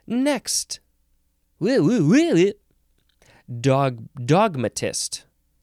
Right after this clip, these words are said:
Dogmatist. Noun from sixteen oh six.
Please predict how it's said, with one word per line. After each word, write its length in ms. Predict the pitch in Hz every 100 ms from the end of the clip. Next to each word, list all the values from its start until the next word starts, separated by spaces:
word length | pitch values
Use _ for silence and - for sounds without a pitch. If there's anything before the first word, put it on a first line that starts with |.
| - 107
Dogmatist. 920 | 113 135 117 113 - 107 101 - - _ _ _ _ _
Noun 540 | - 113 147 170 123 107
from 360 | - 165 135
sixteen 540 | 113 - 165 - 165 156
oh 160 | 147 143
six. 540 | - 208 - -